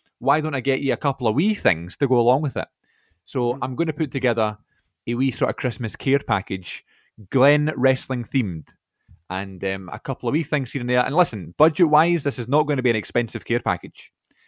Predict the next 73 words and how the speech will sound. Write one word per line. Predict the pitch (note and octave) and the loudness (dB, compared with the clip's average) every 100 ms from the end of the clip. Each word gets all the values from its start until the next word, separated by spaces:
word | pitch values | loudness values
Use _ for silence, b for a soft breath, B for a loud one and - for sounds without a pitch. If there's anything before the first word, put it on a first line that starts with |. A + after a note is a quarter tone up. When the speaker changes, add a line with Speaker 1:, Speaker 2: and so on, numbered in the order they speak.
| b _ | b _
Speaker 1:
Um, | F#2 F#2 F2 | -8 -8 -10
so | E2+ G#2+ | -6 -2
don't | A#2+ C3+ | -2 -2
think, | B2 A2+ | -4 -2
when | A#2 | -2
I | |
say | A2+ D3+ | -2 -2
care | C#3 C#3 | 0 0
package, | C#3 A#2 A#2 F#2+ | 2 0 -2 -6
it | |
makes | G#2+ G2+ | -8 -6
it | |
sound | A2+ G#2+ | -6 -4
as | A2 | -6
if | G#2+ | -4
you've | G2+ | 0
won, | G2 G#2+ | 0 -2
like, | G2+ | -2
a | G2 F#2+ _ _ _ | -4 -6 _ _ _
hamper | - A#2+ C3+ A2+ | -2 0 0 -4
or | |
something. | F#2+ F#2+ F2 | -4 -8 -12
It's | F2 | -6
not | C#3 A#2+ | -2 2
that | G#2 | 2
at | F2+ | 4
all. | G#2 G2 - _ _ _ _ _ _ | 2 2 -2 _ _ _ _ _ _
Um, | F2+ F#2 F#2 E2+ - | -10 -10 -10 -16 -12
just | C3+ A#2+ | -10 -6
a | |
couple | - G3 F#3+ | -2 -2 0
of | |
wee | D#3+ | 0
things, | D#3+ C3+ B2+ A#2+ A#2 - _ _ _ _ _ _ | 0 0 0 -4 -8 -16 _ _ _ _ _ _
uh, | G2+ G2+ G2 | -8 -6 -4
that | A2 | -4
will | A2 | -2
make | B2 B2 | -4 -4
you | |
pop, | B2+ A#2 G2+ | 0 2 2
I | F#2+ | -2
think. | E2 D2 - _ _ | -6 -8 -12 _ _
And | B2 | -2
it's | B2 | 0
not | F3 G3 | 4 4
gonna | E3+ D3 | 4 2
be | |
this | C3 C3 | 2 0
thing | C3 B2+ | -2 -4
that | |
you're | A#2 | -4
gonna | A#2+ | -4
be | A#2 | -4
using | A2+ A#2+ A#2+ | -2 -2 -4
for | A#2 | -6
the | F#2 A2+ | -2 -2
next | A2 A#2+ A2+ - | -2 -6 -6 0
ten | B2 | 0
years | A#2 A2 G#2 | 0 -4 -2
of | |
your | F#2+ | 0
life. | C3+ F3+ D3+ - b b b _ | 2 2 0 -10 b b b _
Just | D3 C3 - | -6 -4 -6
a | |
couple | A#2 C#3 B2+ | -4 -2 -2
of | |
nice | A2+ - | -2 -4
wee | G#2 | -4
things | G#2 G2 F#2 | -4 -6 -10
for | - | -10
you | G2+ | -8
to | D#2 | -4
open | F#2 G2+ F2+ | -2 -4 -8